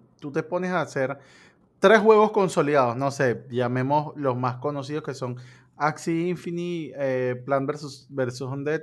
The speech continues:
y quizás algún otro más, y te mantienes en esos tres proyectos, tú te pones a ver y entra, tienes una rentabilidad mensual,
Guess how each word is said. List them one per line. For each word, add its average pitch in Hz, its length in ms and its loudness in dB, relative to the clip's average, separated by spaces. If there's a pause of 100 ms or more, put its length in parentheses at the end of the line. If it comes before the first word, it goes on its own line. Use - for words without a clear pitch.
y 139 160 -10
quizás 127 360 -8
algún 143 380 -4
otro 147 200 -6
más, 135 340 -6 (440)
y 165 100 -10
te 160 200 0
mantienes 180 680 0
en 180 140 -2
esos 202 320 -6
tres 208 180 0
proyectos, 170 680 -4 (560)
tú 139 120 -8
te 175 120 0
pones 247 240 0
a 208 100 4
ver 156 140 4
y 180 80 4
entra, 220 340 -2
tienes 180 240 0
una 226 180 -2
rentabilidad 170 640 0
mensual, 165 480 0